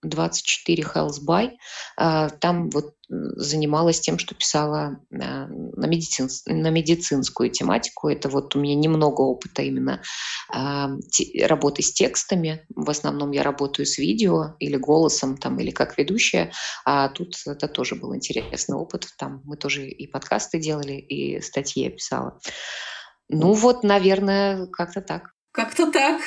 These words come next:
Speaker 2: <laughs> О, это действительно лонг-лист, на самом деле очень, э, здорово. Я думаю, что даже на три странички в резюме это бы, наверное, вряд ли поместилось. Слушай,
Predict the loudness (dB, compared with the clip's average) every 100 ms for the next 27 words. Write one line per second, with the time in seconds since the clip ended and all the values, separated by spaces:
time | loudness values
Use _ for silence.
0 | -6 -4 2 6 8 8 4 4 6 8
1 | 8 6 6 6 8 8 8 6 4 4
2 | 2 2 -2 2 2 2 0 0 0 2
3 | 0 0 2 2 2 0 -2 -2 -4 -4
4 | -4 -4 -6 -6 0 4 6 6 6 4
5 | 2 2 0 2 2 4 4 4 2 2
6 | 2 0 0 -2 0 0 0 0 2 2
7 | 0 -2 -4 -4 -4 -2 -4 -4 -6 -4
8 | -2 -2 -4 -4 -4 -4 -4 -4 -2 -2
9 | -6 _ -12 -10 -10 -14 -16 -6 0 2
10 | 0